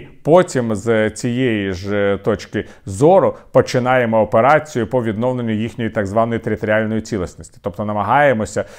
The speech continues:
ще, е, захопити частину Донецької і Луганської областей. Але навіть якщо погодитися з логікою такої абсолютно дикої путінської спецоперації, виникає питання, до чого тут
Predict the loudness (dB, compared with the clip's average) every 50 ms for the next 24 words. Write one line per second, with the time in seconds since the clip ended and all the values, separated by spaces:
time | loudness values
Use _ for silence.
0 | -20 -18 -14 -12 -10 -4 0 0 0 0 0 -4 -12 -20 -20 _ _ -4 -2 0
1 | 0 -2 -4 -8 -14 -20 _ _ _ _ -18 -14 -12 -6 -6 -4 -2 -2 -2 -2
2 | -2 -2 -2 -4 -4 -6 -8 -4 -4 -2 -2 -2 -2 -2 0 0 -2 -4 -4 -6
3 | -6 -4 -4 -2 -2 -4 -4 -6 -10 -12 -12 -12 -10 -12 -14 -16 -16 -18 -16 -6
4 | -2 2 2 2 2 2 2 0 0 -2 -2 -6 -4 -4 -4 0 2 2 2 2
5 | 2 0 -2 -4 -6 -6 -6 -4 -2 0 0 0 0 -2 -4 -4 -2 -2 -2 -2
6 | 0 0 0 2 2 2 0 -2 -6 -12 -20 -14 -8 -6 -6 -4 -2 -2 -2 -2
7 | -2 -2 -2 -2 -2 -6 -12 _ -8 -6 0 2 2 2 2 2 -2 -4 -6 -6
8 | -6 -6 -8 -8 -6 -8 -10 -8 -8 -8 -8 -6 -6 -8 -6 -8 -6 -4 -2 -2
9 | -2 -2 -4 -10 -16 -12 -10 -8 -8 -6 -4 -4 -4 -4 -4 -4 -4 -4 -4 -4
10 | -6 -6 -6 -6 -8 -4 -2 -2 -2 -2 -4 -8 -12 -16